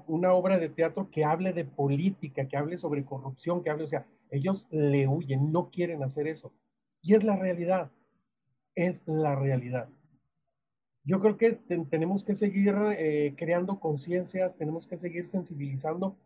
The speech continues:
para poder cambiar un poco el switch. Si no, no va a ser posible. Vamos a seguir, eh, siendo teatristas, no teatreros, ¿eh?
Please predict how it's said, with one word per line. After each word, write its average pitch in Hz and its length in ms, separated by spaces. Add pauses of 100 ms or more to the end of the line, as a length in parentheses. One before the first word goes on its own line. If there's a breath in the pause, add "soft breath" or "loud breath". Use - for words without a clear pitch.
(360)
para 170 240
poder 175 280
cambiar 196 360
un 196 120
poco 190 260
el 180 80
switch. - 400 (560)
Si 170 180
no, 170 140
no 175 140
va 170 80
a 156 40
ser 165 160
posible. 139 380 (560)
Vamos 180 260
a 170 60
seguir, 156 420 (320)
eh, 147 380
siendo 160 520 (1500)
teatristas, 160 840
no 180 320
teatreros, 190 600
¿eh? 254 160